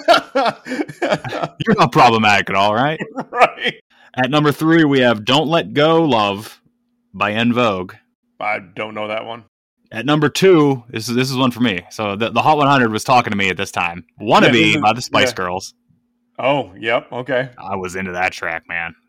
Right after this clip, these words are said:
Speaker 1: I'm
Speaker 2: That and
Speaker 1: sure.
Speaker 2: the Spice Girls movie. Whew. Baby Spice did
Speaker 1: I,
Speaker 2: something to me.
Speaker 1: I never saw it. I was always a posh guy.
Speaker 2: But you said you never saw the movie.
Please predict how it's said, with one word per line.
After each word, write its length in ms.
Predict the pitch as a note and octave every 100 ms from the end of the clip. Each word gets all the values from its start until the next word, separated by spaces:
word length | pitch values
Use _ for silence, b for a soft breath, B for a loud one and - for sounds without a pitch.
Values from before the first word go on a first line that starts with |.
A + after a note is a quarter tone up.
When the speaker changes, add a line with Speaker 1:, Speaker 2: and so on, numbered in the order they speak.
| -
Speaker 1:
I'm 60 |
Speaker 2:
That 180 | G2+ G#2+
and 60 | G#2
Speaker 1:
sure. 320 | G#2 B2 A2 G2
Speaker 2:
the 120 | G2+
Spice 280 | - A#2+ G#2+
Girls 280 | A2 G2 -
movie. 440 | F#2 A#2 A#2 B2+
Whew. 300 | G2 A2 G#2 - _ _ _ _ -
Baby 240 | A2 A2
Spice 360 | - G2 F2+ -
did 160 | G2 C#3+
Speaker 1:
I, 40 |
Speaker 2:
something 200 | C#3+ C#3+
to 60 | F2
me. 180 | F2 _ _ _ C#3+
Speaker 1:
I 100 | C3
never 320 | B2+ C#3 C3
saw 280 | - B2 A#2+
it. 40 |
I 120 | A2+
was 120 | C3
always 240 | B2 A#2+ A2+
a 60 |
posh 420 | G#2 - G2+ F#2+ -
guy. 300 | G#2 G#2 G2 _ _
Speaker 2:
But 200 | - D#3
you 100 | C#3+
said 100 | C3+
you 80 | D#3
never 140 | D#3
saw 120 | C#3+ C#3
the 40 |
movie. 400 | B2+ D#3+ F#2 E2+